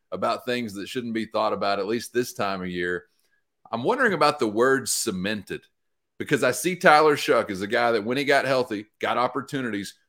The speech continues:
won football games, looked impressive doing it, looked like a player, and looked like a leader.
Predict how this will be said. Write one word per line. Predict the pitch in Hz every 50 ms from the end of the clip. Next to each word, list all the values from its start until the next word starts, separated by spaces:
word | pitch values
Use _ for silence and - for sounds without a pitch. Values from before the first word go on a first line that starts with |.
| _ _ -
won | 101 107 113 104
football | 95 - 135 143 - 143 147 151 147
games, | 135 147 147 151 151 156 156 - - - _ _ _ _ _ -
looked | 95 110 127 127 -
impressive | 123 113 - 131 131 123 120 - 113 98 92
doing | 113 131 143 147
it, | 151 147 90 110
looked | 123 123 -
like | 135 120 113 -
a | 98
player, | - - 131 139 143 147 156 151 143
and | - 110 107
looked | 110 123 123 -
like | 127 131 127 123 -
a | 110
leader. | 104 104 107 123 147 160 147 117 87 76 -